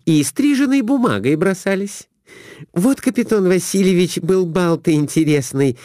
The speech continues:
Бал в честь красного носа.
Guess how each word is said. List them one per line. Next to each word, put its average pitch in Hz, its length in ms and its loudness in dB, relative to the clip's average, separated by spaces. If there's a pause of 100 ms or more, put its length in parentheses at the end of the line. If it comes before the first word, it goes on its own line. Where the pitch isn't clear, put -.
(260)
Бал 165 460 -2
в 170 80 -6
честь - 280 -2
красного 196 680 0 (140)
носа. 226 560 -2